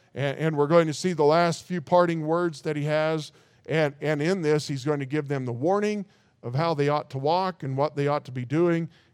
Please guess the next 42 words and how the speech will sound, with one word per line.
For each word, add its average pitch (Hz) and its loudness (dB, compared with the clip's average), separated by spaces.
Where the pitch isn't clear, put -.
And, 123 -2
uh, 113 -4
we'll, 143 0
we'll 147 0
just 156 -4
save 151 -2
on 143 -4
to 135 -6
that. 135 -2
I - -8
don't 139 -2
wanna 139 -2
rush 156 2
it, 165 -2
and 135 -8
we'll 127 -2
probably 147 -2
go 139 4
over. 185 4
Rather 147 2
let 151 0
you 151 0
out 139 0
early 143 0
tonight, 139 -6
and 120 -8
then 120 -4
we 123 -2
can 120 -6
come 123 -4
back 117 -6
next 117 -12
week. 107 -12
Let's 131 -8
pray. - -12
Father, 143 -2
I 131 -2
thank 139 -10
you 131 -8
for 139 -8
your 147 -10
word, 117 -8